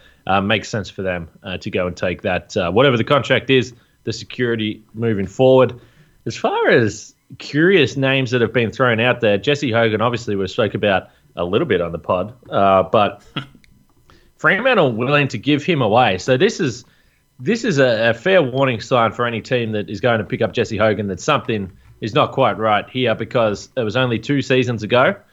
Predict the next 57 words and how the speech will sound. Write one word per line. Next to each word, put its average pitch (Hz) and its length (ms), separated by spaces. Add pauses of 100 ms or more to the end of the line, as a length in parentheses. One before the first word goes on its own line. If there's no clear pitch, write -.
(320)
uh, 107 120
that 101 140
they 113 120
gave 113 240
up 104 140
pick - 180
six 135 300
and 110 120
pick 123 200
twenty-three 120 520
for 123 100
Jesse 113 300
Hogan. 113 380
Now 117 180
they're 110 200
actually 123 360
willing 107 480 (260)
to 123 160
pay 120 460
some 127 240
of 104 140
his 104 160
salary 107 460
to 127 160
get 117 260
rid 117 160
of 98 100
him 101 200
and 101 100
basically 110 460
give 117 260
him 113 180
away 95 400 (360)
to 123 140
a 110 40
team 110 280
that 92 100
wants 107 260
him. 107 160
Apparently 104 400
Melbourne 113 400
met 110 160
with 110 120
him 98 120
again 123 420 (220)
and 104 100
said, 104 220
"Nah, 95 200
we're, 98 180
we're 95 160
not 98 120
gonna 98 160
go 101 140
down 98 220
this 90 120
path." 117 360
So, 107 280